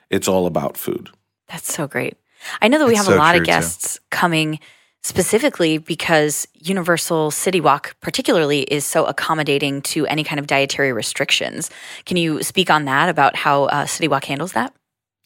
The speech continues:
Speaker 1: Yeah. Uh, obviously, you know, with dietary restrictions, also, uh, specific diets too, we wanna be as accommodating as possible to the guest. We understand that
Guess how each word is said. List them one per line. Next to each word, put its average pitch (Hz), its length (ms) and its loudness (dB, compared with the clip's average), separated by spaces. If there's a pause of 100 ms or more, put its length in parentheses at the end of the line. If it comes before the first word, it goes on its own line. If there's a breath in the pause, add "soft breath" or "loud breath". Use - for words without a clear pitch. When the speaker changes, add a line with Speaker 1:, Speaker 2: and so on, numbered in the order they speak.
(120)
Speaker 1:
Yeah. 147 120 -2 (280)
Uh, 101 280 2 (640 loud breath)
obviously, 110 720 0 (160)
you 110 60 0
know, 87 160 2
with 90 140 0
dietary 92 460 0
restrictions, 87 800 0
also, 85 600 -2 (140)
uh, 73 240 -2 (260 loud breath)
specific 90 500 -2
diets 82 520 -2
too, 87 280 0
we 87 160 -2
wanna 101 280 0
be 92 160 0
as 87 100 -2
accommodating 82 720 -2
as 80 100 -4
possible 73 400 -4
to - 120 -12
the 76 60 -4
guest. 78 440 -4 (400 loud breath)
We 107 160 2
understand 98 640 0
that 82 220 -2